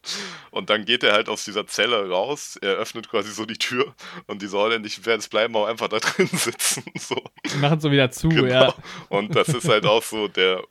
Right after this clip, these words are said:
Speaker 1: Ortspolizist wird die drei halt auch schon kennen, so, der, die nicken dem dann noch so komisch zu, diesen Polizisten.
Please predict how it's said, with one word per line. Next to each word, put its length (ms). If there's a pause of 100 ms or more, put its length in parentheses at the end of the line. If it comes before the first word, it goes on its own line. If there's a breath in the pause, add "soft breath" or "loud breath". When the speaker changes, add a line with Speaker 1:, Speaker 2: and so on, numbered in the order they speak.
(100)
Speaker 1:
Ortspolizist 880
wird 180
die 100
drei 260
halt 160
auch 100
schon 220
kennen, 300
so, 280
der, 320 (280)
die 60
nicken 300
dem 220
dann 140
noch 120
so 160
komisch 420
zu, 280
diesen 260
Polizisten. 640